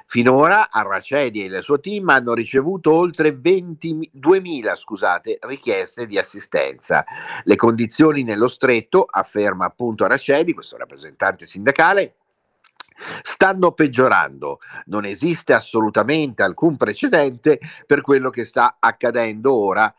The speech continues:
dichiara appunto Araceli. Eh, sul Wall Street Journal c'è appunto un video che mostra come Araceli risponde alle quotidiane richieste di aiuto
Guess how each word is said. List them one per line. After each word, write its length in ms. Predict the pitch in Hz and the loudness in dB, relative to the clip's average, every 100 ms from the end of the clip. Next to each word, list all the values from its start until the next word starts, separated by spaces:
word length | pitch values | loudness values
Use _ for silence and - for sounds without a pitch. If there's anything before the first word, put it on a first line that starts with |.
| _ _ | _ _
dichiara 640 | 123 135 - 92 85 104 | -10 -2 2 4 2 -2
appunto 680 | - 117 - 98 87 82 104 | -2 -4 -2 -12 -12 -8 -8
Araceli. 800 | - 98 92 - 69 64 65 78 - - - | -2 -2 -2 -8 -12 -12 -12 -14 -14 -18 -4
Eh, 240 | 104 104 | 0 0
sul 280 | - 113 101 - | -2 -4 -6 -10
Wall 220 | 104 127 | 2 4
Street 220 | 135 214 190 | 4 0 2
Journal 400 | 117 120 185 175 | 2 2 0 -2
c'è 120 | 120 | -4
appunto 340 | - 156 160 | -2 -4 0
un 120 | 180 | -2
video 480 | 147 107 85 98 107 - - | -2 -6 0 0 0 -4 -18
che 140 | - 147 | 0 2
mostra 400 | 151 139 127 110 | 2 0 0 -2
come 260 | - 113 | -2 0
Araceli 540 | 104 95 - 107 92 87 | 0 0 0 -2 -2 -6
risponde 640 | 78 - - 170 185 180 | -10 -12 0 2 2 0
alle 180 | 156 98 | 0 -2
quotidiane 680 | - 92 92 117 120 90 82 | -8 -10 -6 -2 0 -2 -6
richieste 560 | 82 - 110 92 - | -10 -2 -2 -2 -6
di 80 | 98 | 0
aiuto 500 | 156 165 123 110 123 | 2 2 2 0 0